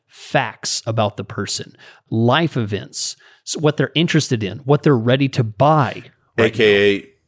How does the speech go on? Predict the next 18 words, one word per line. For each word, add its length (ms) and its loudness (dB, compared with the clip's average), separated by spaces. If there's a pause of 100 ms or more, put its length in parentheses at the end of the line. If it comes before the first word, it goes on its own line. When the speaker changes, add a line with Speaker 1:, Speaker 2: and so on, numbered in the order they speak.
Speaker 1:
now. 180 -20
Speaker 2:
the 120 0
kind 240 0
of 80 -4
targeting 460 0
that's 160 -2
traditionally 560 -4
used 260 -6
on 80 -6
social 300 -6
media. 340 -8
Speaker 1:
Yeah. 220 -2 (600)
Speaker 2:
Yeah. 160 -14 (380)
Speaker 1:
So, 260 0
so 180 2
it 80 2
goes 280 2
from, 320 2